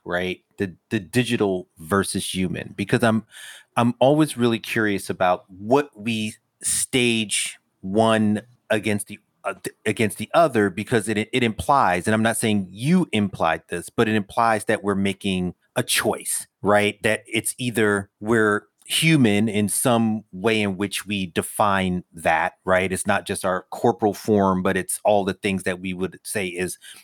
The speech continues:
human versus this digital space, which we're implying it's something wholly different and separable from ourselves, right? So I'm curious how you framed it that way. Is that a, a frame that is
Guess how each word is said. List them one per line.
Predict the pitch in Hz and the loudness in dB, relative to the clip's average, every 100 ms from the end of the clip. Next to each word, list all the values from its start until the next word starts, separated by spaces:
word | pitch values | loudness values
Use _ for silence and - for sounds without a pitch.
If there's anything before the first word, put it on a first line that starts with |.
| _ _ | _ _
human | - 123 117 104 98 95 92 _ _ | -2 2 4 4 4 0 -2 _ _
versus | 87 113 104 - 104 95 - - _ - | -2 0 0 0 0 0 -4 -12 _ -4
this | 117 87 | -2 -2
digital | 82 80 139 135 120 98 95 | -12 -2 0 2 2 2 0
space, | - 104 98 95 101 | -2 0 0 0 -4
which | 95 101 | -6 0
we're | 101 101 | 0 0
implying | 98 92 - 101 98 92 92 | -4 -6 -4 0 0 0 -4
it's | 87 | -6
something | - 110 98 98 92 90 - _ - - | -4 -2 -2 -4 -4 -4 -8 _ -20 -20
wholly | - - 139 127 123 107 - | -6 2 2 4 2 -2 -2
different | 120 - 107 98 - | -2 0 -2 -2 -2
and | 98 - | -4 -4
separable | - 107 - 95 87 90 85 82 | -2 -4 0 -2 0 -4 -4 -8
from | - - 98 | -8 -2 0
ourselves, | 90 82 - 92 80 - - | 0 0 -2 -2 -2 -8 0
right? | 101 95 - | 0 0 -2
So | - 120 117 - _ _ | 2 2 2 -2 _ _
I'm | 123 123 | -4 -4
curious | - 165 160 147 | -2 0 2 0
how | - 123 120 | -2 0 0
you | 110 110 104 - _ | -2 -4 -6 -16 _
framed | - - 170 180 165 | -8 0 4 4 4
it | 117 - | 0 0
that | 92 90 | -2 -2
way. | 90 90 87 82 - _ | -4 -4 -4 -8 -14 _
Is | 165 165 | 0 2
that | 170 151 | 0 2
a, | 127 - | 2 0
a | 117 | -2
frame | - - 120 117 | -2 -2 0 0
that | 110 104 | 0 0
is | 101 - | -2 -4